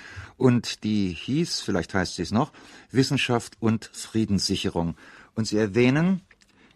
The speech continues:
dass Sie mehrfach bedrängt wurden, den Titel der Vortragsreihe, äh, zu verändern,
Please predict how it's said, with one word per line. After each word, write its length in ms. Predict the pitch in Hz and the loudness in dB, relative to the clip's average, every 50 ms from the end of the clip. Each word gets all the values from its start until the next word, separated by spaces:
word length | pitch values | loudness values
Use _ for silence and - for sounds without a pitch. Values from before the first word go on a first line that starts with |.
| _ - | _ 2
dass 760 | - 123 127 123 - - - - - - - - - - - | 4 4 4 4 2 -2 -4 -2 -2 -2 -2 -4 -4 -4 -2
Sie 160 | - 131 127 | 0 0 2
mehrfach 640 | 120 117 117 117 120 120 131 156 151 - - 139 - | 2 2 2 2 2 2 2 0 0 -2 -4 -4 -4
bedrängt 560 | - - 98 - - 120 120 135 135 - - | -4 -8 -8 -4 -2 -2 0 0 -2 -4 0
wurden, 320 | 120 123 131 127 123 113 101 | 2 2 2 2 2 0 2
den 260 | 110 104 98 95 - | 2 2 2 0 -2
Titel 320 | - - 165 - 156 135 | -4 -4 -2 0 2 2
der 160 | 104 120 110 | 4 2 2
Vortragsreihe, 1200 | 98 - - 120 123 123 - 107 110 107 - - - - - 101 104 101 107 107 104 98 - - | 0 0 -2 -2 -2 0 0 0 0 0 0 -4 -8 -2 2 2 4 4 4 2 2 0 0 0
äh, 160 | 101 110 101 | -2 -4 -4
zu 220 | - - - 113 101 | -4 -6 -8 -6 -6
verändern, 760 | - - 101 - - - 110 127 143 135 135 139 139 123 | -4 -4 -4 -4 -4 -2 0 0 2 4 4 4 2 0